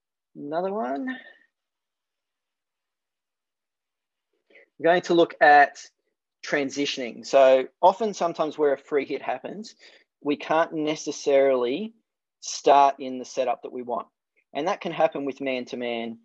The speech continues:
sort of defense. So here we've got a clip where the free hit or the free push, I should say, is located just over on this side of the court over here.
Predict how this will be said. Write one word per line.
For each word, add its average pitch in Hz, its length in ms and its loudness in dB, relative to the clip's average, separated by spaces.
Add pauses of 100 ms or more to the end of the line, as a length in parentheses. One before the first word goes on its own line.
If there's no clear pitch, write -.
(160)
sort 120 200 0
of 110 60 -6
defense. - 540 -6
So 151 140 2
here 208 200 4
we've 196 160 4
got 147 140 4
a 147 40 -2
clip - 320 0
where 131 380 6 (380)
the 139 60 -14
free 160 300 -4
hit 175 340 -2 (540)
or 135 140 -2
the 127 60 -6
free 131 200 -4
push, - 280 -6
I 135 60 -2
should 131 220 -10
say, 165 320 0 (500)
is 147 440 -4 (120)
located 165 680 2
just - 380 -10
over 156 300 2
on 143 60 -4
this 143 180 -6
side 135 280 0
of 131 80 -6
the 139 60 -12
court 120 380 -6
over 120 160 -4
here. 123 260 -6